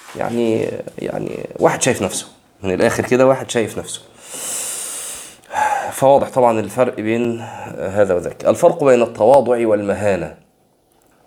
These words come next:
الفرق بين التواضع والمهانة أن التواضع يتولد من بين العلم بالله سبحانه ومعرفة أسمائه وصفاته ونعوت جلاله وتعظيمه ومحبته وإجلاله،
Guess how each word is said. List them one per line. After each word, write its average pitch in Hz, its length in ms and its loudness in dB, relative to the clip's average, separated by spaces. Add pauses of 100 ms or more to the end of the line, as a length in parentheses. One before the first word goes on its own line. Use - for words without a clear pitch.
(600)
الفرق 165 360 4
بين 123 180 6
التواضع 113 600 4
والمهانة 98 560 -2 (640)
أن 101 140 2
التواضع 139 840 4 (100)
يتولد 107 540 2
من 113 220 0
بين 127 220 2
العلم 117 320 2
بالله 107 500 2
سبحانه 110 540 0
ومعرفة 104 640 0
أسمائه 107 420 0
وصفاته 104 600 0
ونعوت 98 480 0
جلاله 104 480 0
وتعظيمه 104 760 0
ومحبته 98 680 -4
وإجلاله، 107 580 2